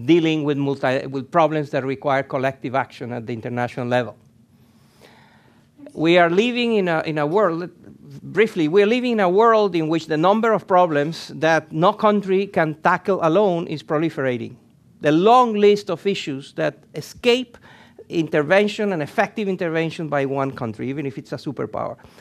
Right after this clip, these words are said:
More and more, we need m-, several countries or many countries working together. So the demand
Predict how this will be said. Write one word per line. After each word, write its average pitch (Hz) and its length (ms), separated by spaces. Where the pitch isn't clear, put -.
More 220 300
and 240 100
more, 185 360
we 165 140
need 165 360
m-, 151 360
several 220 500
countries 143 480
or 131 80
many 208 260
countries 160 440
working 165 420
together. 196 440
So 180 240
the 156 120
demand 160 760